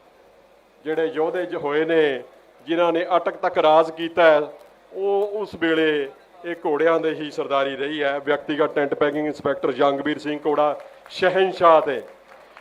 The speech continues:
ਆਪੇ ਤਾੜੀਆਂ ਮਾਰੀ ਜਾਓ ਇਹਨਾਂ ਦੀ ਪਰਫਾਰਮੈਂਸ ਦੇਖ ਕੇ। ਅਗਲੇ ਜਿਹੜੇ ਆ ਰਹੇ ਨੇ ਇੰਸਪੈਕਟਰ ਲਖਵਿੰਦਰ ਸਿੰਘ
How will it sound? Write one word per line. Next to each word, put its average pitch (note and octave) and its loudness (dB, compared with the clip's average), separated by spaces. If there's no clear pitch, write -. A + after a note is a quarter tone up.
ਆਪੇ E3+ 4
ਤਾੜੀਆਂ F#3+ 4
ਮਾਰੀ F3 2
ਜਾਓ F3+ 4
ਇਹਨਾਂ F#3 -2
ਦੀ F#3 -4
ਪਰਫਾਰਮੈਂਸ F3+ 2
ਦੇਖ E3 2
ਕੇ। D#3 2
ਅਗਲੇ F3+ 0
ਜਿਹੜੇ F#3+ 2
ਆ E3+ 8
ਰਹੇ F3+ 4
ਨੇ F#3 0
ਇੰਸਪੈਕਟਰ F3 0
ਲਖਵਿੰਦਰ E3+ 0
ਸਿੰਘ F#3 0